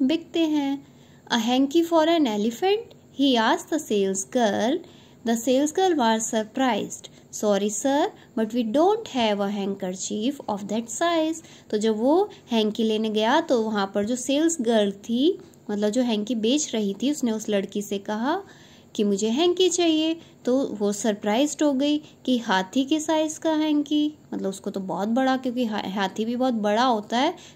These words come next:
तो उसके लिए हैंकी भी क्या, जो हम, हमारे साइज के होते हैं वो थोड़ी चलेंगे, उसको तो बहुत बड़ा चाहिए। तो उसने कहा, "सॉरी कि हमारे पास आपके साइज का इतना बड़ा, इतना लार्ज हैंकी नहीं है।"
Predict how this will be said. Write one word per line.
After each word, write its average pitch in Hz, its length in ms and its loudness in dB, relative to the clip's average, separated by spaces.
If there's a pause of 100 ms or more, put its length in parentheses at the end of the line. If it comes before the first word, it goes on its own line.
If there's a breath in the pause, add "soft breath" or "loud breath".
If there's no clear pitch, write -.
तो 214 60 0
उसके 226 240 -2
लिए 254 120 2
हैंकी 247 400 0
भी 294 160 2
क्या, 294 120 2
जो 233 180 0
हम, 220 360 0
हमारे 220 340 0
साइज 240 280 -2
के 269 100 -4
होते 247 200 -4
हैं 240 80 -2
वो 240 80 -4
थोड़ी 339 240 -2
चलेंगे, 233 360 0
उसको 208 200 -8
तो 202 80 -4
बहुत 285 280 -2
बड़ा 311 160 2
चाहिए। 277 420 -2 (340 loud breath)
तो 196 60 -2
उसने 208 240 -6
कहा, 233 400 0 (260 loud breath)
"सॉरी 220 600 2 (500)
कि 349 240 0 (280 loud breath)
हमारे 190 360 0
पास 240 460 0 (200 loud breath)
आपके 190 400 -2
साइज 190 340 -2
का 175 280 -6
इतना 269 380 0
बड़ा, 208 460 2
इतना 262 280 0
लार्ज 240 480 0
हैंकी 202 400 -2
नहीं 339 320 4
है।" 294 300 0